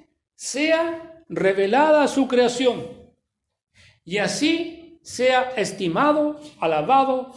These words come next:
disfrutado como nuestro absoluto y bendito Dios verdadero.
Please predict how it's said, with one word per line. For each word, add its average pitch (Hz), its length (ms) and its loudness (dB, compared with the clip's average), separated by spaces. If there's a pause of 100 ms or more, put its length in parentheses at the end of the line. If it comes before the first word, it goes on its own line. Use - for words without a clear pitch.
(140)
disfrutado 247 1080 -6 (100)
como 240 840 0
nuestro 226 880 -10
absoluto 208 800 -8
y 190 120 -8
bendito 190 760 -12 (160)
Dios - 640 -10
verdadero. 143 560 -12